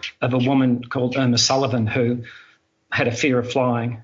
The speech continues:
and it was her last flight, and she would, told her family that she would not see them again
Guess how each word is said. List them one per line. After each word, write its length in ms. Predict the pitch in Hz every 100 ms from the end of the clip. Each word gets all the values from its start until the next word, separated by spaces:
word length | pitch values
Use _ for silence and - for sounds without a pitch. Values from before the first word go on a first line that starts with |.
| -
and 80 | 135
it 20 |
was 120 | 123
her 100 | 127
last 340 | 135 139 -
flight, 280 | - 139 123
and 100 | 127
she 160 | - 139
would, 180 | 123 127
told 220 | 147 139
her 80 | 127
family 400 | 143 143 139 113
that 220 | 117 113
she 160 | -
would 160 | 131 127
not 160 | 131 127
see 180 | 143
them 160 | 131 123
again 400 | 110 139 120